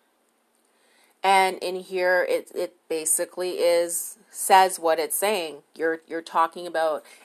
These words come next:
any, um, news surrounding crypto, any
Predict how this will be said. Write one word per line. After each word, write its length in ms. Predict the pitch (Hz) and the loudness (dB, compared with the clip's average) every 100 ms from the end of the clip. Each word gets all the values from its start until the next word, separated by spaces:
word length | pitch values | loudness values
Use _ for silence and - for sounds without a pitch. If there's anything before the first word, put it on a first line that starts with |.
| - | -4
any, 800 | 208 208 214 208 208 202 202 196 _ _ _ | -4 -2 -4 -4 -4 -6 -8 -12 _ _ _
um, 280 | - 175 180 | -2 -2 -4
news 360 | 190 196 196 185 | -6 -6 -4 -2
surrounding 880 | - 190 185 185 185 185 180 175 175 | -2 0 2 4 2 -4 -6 -6 -6
crypto, 920 | - 233 - 226 208 202 202 196 196 | -4 -4 -2 2 2 4 2 0 -2
any 760 | - 185 185 180 185 180 175 | -4 -8 -8 -8 -10 -10 -14